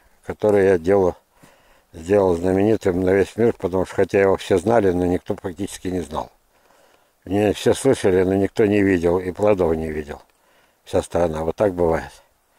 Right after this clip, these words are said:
Ну что, друзья, тогда получается, что я успел сказать следующее. Значит,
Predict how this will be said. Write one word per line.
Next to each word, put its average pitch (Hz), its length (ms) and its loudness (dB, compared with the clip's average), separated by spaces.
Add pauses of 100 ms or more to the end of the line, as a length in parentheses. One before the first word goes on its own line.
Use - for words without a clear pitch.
(560)
Ну 113 140 -2
что, 101 200 0
друзья, 82 460 -2 (1500)
тогда 80 360 -4
получается, 117 800 -2
что 98 420 -4 (1300)
я 90 220 -2
успел 90 340 -4
сказать 101 400 0
следующее. 80 720 -6 (1080)
Значит, 87 480 -12